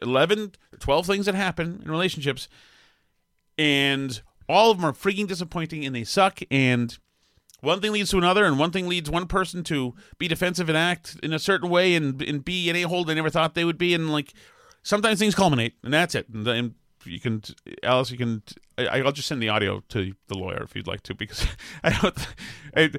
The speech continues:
are you guys taking this down? Because Alice's lawyer is gonna want this. But anyway, that's fine. That's fine. It's, it's Massachusetts. She gets the kids.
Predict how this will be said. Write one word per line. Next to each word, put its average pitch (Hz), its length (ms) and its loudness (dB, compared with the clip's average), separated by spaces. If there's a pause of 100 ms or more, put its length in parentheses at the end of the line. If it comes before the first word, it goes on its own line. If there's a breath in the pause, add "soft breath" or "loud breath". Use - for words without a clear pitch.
(120)
are 190 80 8
you 214 80 6
guys 220 240 6
taking 208 240 4
this 190 140 4
down? 175 280 6
Because 151 400 4
Alice's 160 340 4
lawyer 147 180 4
is 127 100 0
gonna 127 120 2
want 107 140 2
this. 95 180 -14
But 90 200 -8
anyway, 202 240 2
that's 170 140 0
fine. 101 140 -8 (1300 loud breath)
That's 131 180 0
fine. - 240 -4
It's, 160 240 2
it's 190 380 -2
Massachusetts. 160 680 -2 (460)
She - 160 -10
gets 127 180 -2
the 104 60 -8
kids. - 340 -12